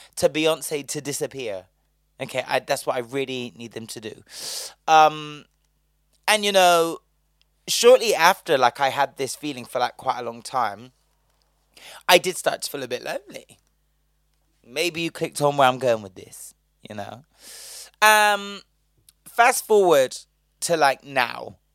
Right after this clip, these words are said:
I'm v-, I've very much been in that, in that space again because of,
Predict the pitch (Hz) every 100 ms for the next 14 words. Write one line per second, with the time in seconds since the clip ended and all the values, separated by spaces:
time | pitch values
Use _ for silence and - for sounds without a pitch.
0 | - 160 160 139 156 151 127 175 170 165
1 | 151 131 - - - 151 127 127 - 135
2 | 123 123 - - 127 123 - - 120 113
3 | - 123 123 120 110 107 113 - 110 110
4 | 104 -